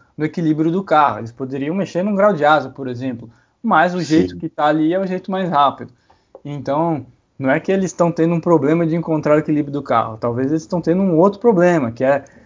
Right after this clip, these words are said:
Speaker 1: que é gerar, talvez, yaw sem dar esses snap, né? Ou, não sei, ou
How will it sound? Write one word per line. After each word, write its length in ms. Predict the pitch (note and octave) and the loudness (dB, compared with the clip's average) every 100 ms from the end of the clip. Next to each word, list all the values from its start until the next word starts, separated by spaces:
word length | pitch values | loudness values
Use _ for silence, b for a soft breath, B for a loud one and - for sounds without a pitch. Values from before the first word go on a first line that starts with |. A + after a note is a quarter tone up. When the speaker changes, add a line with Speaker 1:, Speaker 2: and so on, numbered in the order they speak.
| b - | b -2
Speaker 1:
que 80 | C3+ | 6
é 160 | C3+ | 6
gerar, 480 | B2+ D3 C3+ C#3 C#3 | 6 4 6 6 6
talvez, 420 | C3+ C3 B2+ C#3+ | 2 -2 -2 -6
yaw 440 | C#3+ C#3 C#3+ E3 F3 | -2 4 6 6 4
sem 180 | - E3+ | -2 0
dar 140 | E3+ | 0
esses 240 | E3+ F3 | 0 -6
snap, 560 | E3+ D3+ D3 D3+ C#3 A#2 | -8 -4 0 2 0 -2
né? 260 | A#2 C3 C3 | -6 -2 0
Ou, 220 | B2+ D#3 | 2 0
não 100 | E3+ | -4
sei, 340 | - D3+ D3 | 0 2 4
ou 300 | A#2+ C#3 B2 | 2 -2 -4